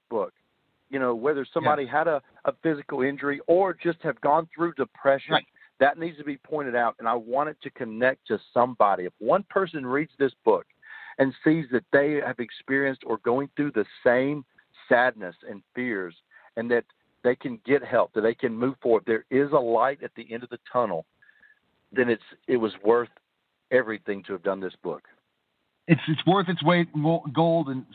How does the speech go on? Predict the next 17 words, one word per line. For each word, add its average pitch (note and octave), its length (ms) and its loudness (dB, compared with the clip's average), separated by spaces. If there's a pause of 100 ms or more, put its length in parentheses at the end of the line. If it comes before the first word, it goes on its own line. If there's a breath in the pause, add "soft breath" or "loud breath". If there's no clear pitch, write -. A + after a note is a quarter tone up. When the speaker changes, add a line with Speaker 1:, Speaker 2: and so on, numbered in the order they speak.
Speaker 2:
so F3 180 4
many D#3 280 0
ways C3+ 400 0 (140)
and B2 280 -8
to C#3+ 80 -6
inspire D#3+ 600 0 (100)
so D#3+ 140 -2
many C#3+ 240 -6
people. B2+ 520 -10 (360 loud breath)
And D#3+ 100 4
I F#3+ 120 4
look G3+ 200 -2
at F3+ 60 0
my D#3 280 2
faith, E3+ 260 -2 (100)
Noah, C3 460 0 (100)
and B2+ 260 -8